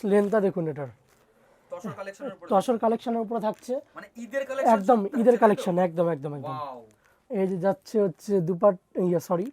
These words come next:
Speaker 1: প্যান্ট।
Speaker 2: প্যান্টের উপরে থাকছে।
Speaker 1: আর এই যাচ্ছে হচ্ছে দুপাট্টা। এটার প্রাইস
Speaker 2: থ্রি
Speaker 1: মানে
Speaker 2: পিস কালেকশন থাকছে।
Speaker 1: থ্রি পিস কালেকশন। এটার প্রাইস মানে যাবে হচ্ছে মোটামুটি ছশো থেকে হাজার টাকার মধ্যে।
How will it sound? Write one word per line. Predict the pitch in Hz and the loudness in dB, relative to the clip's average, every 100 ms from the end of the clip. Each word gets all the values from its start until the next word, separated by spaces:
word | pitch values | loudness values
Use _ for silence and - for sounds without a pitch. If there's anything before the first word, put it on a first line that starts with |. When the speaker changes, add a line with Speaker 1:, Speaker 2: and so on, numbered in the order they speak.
| - | -6
Speaker 1:
প্যান্ট। | 185 190 - - _ | -4 -4 -10 -20 _
Speaker 2:
প্যান্টের | 151 160 | -16 -16
উপরে | 165 160 | -20 -18
থাকছে। | - 185 | -10 -4
Speaker 1:
আর | 185 | -2
এই | 180 | -2
যাচ্ছে | 180 170 - 185 | -2 -6 -8 -8
হচ্ছে | 170 - 240 | -8 -8 -8
দুপাট্টা। | 180 147 151 _ 127 _ _ _ _ _ _ _ - | -8 -10 -14 _ -20 _ _ _ _ _ _ _ -2
এটার | 185 208 | 2 2
প্রাইস | - 214 | 6 6
Speaker 2:
থ্রি | 208 | 6
Speaker 1:
মানে | 220 226 | 4 2
Speaker 2:
পিস | - | 0
কালেকশন | - 233 202 | -10 -12 -12
থাকছে। | - - | -12 -2
Speaker 1:
থ্রি | 214 208 | 0 0
পিস | 208 | -2
কালেকশন। | 240 175 - 160 139 _ - - | -2 -2 -4 -10 -10 _ -20 -2
এটার | 208 202 220 | 4 4 8
প্রাইস | 233 233 | 6 8
মানে | 247 247 | 4 6
যাবে | 233 240 | 6 6
হচ্ছে | 233 254 | 4 2
মোটামুটি | 214 214 233 240 | 2 2 2 0
ছশো | 226 196 202 240 | 0 0 0 0
থেকে | 220 220 254 | -4 0 0
হাজার | 190 202 - | 0 -4 -4
টাকার | 202 190 | -4 -2
মধ্যে। | 170 147 156 | -4 -6 -8